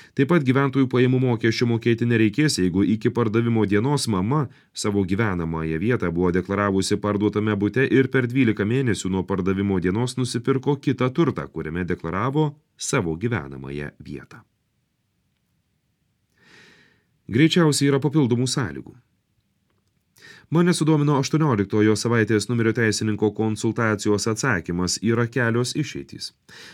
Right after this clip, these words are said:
Noriu paklausti, ar, pavyzdžiui, skolinantis iš General Financing su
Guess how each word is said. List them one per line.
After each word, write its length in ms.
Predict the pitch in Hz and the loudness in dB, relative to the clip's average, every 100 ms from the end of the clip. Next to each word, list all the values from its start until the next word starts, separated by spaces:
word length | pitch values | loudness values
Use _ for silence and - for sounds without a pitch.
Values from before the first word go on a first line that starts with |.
| - | -2
Noriu 200 | 170 175 | 2 2
paklausti, 500 | 175 175 156 120 151 | 2 4 4 4 2
ar, 140 | 135 156 | 2 2
pavyzdžiui, 560 | 160 101 95 95 110 - - - | 2 2 2 4 4 2 -14 -10
skolinantis 800 | - 160 165 151 147 131 135 - | -2 2 4 4 2 2 2 2
iš 160 | 135 - | 0 -2
General 500 | 107 151 139 127 123 117 | -2 0 2 4 2 2
Financing 680 | 135 135 147 107 - 104 - | 0 0 0 -2 -2 -2 -2
su 200 | - | -2